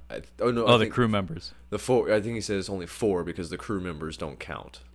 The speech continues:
Speaker 1: in the settlement.
Speaker 2: Yeah, he
Speaker 1: He's
Speaker 2: has,
Speaker 1: like, "They
Speaker 2: he has
Speaker 1: don't,
Speaker 2: a little giggle. <laughs>
Speaker 1: they don't count."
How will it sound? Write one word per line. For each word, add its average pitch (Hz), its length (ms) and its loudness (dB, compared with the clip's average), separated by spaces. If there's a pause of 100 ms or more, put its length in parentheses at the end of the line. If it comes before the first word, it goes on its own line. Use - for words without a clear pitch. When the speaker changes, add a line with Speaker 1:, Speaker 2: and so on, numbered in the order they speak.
Speaker 1:
in 76 160 -8
the 73 80 -10
settlement. - 300 -4
Speaker 2:
Yeah, - 20 -2
he 127 60 2
Speaker 1:
He's - 80 4
Speaker 2:
has, 131 60 10
Speaker 1:
like, 123 60 2
"They 147 80 12
Speaker 2:
he 131 80 12
has 127 80 10
Speaker 1:
don't, 127 100 4
Speaker 2:
a - 20 2
little 104 260 6
giggle. 101 340 2 (100)
<laughs> - 80 4
Speaker 1:
they 131 80 10
don't 123 220 10
count." - 260 -2